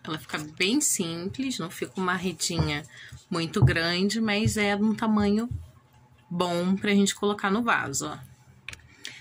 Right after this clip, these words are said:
Agora vamos fazer a parte de amarrar.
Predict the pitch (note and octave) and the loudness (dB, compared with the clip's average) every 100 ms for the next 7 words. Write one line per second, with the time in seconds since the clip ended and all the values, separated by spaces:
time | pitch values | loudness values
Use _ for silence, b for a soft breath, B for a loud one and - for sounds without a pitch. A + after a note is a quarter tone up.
0 | B - D#3 E3 E3+ F3+ F#3 G3+ F#3+ G3 | B -8 -4 -2 -2 -2 -2 0 0 -2
1 | G3+ G3 G3 - F3+ F#3+ F3+ A3+ B3 G3 | 0 -2 0 -4 0 0 2 0 0 -2
2 | - | -4